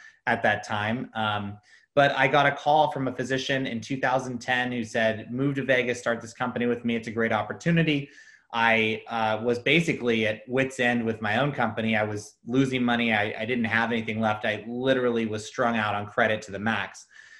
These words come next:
So that's how I got my start in the aesthetic world. I had no experience, and I started selling medical lasers. And from that company,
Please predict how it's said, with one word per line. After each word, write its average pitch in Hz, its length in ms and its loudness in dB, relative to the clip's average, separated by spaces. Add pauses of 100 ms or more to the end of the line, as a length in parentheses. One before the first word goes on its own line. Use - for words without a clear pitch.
(120)
So 151 300 6
that's 165 280 6
how 196 140 2
I 208 80 8
got 180 160 4
my 165 80 2
start 170 200 2
in 160 40 2
the 151 80 0
aesthetic 175 380 4
world. 131 200 6
I 120 120 6
had 117 120 0
no 135 260 4
experience, 147 680 0
and 123 100 -4
I 120 60 0
started 135 300 2
selling 131 260 0
medical 131 340 0
lasers. 123 480 2
And 117 160 -4
from 120 120 -4
that 131 220 0
company, 139 540 -2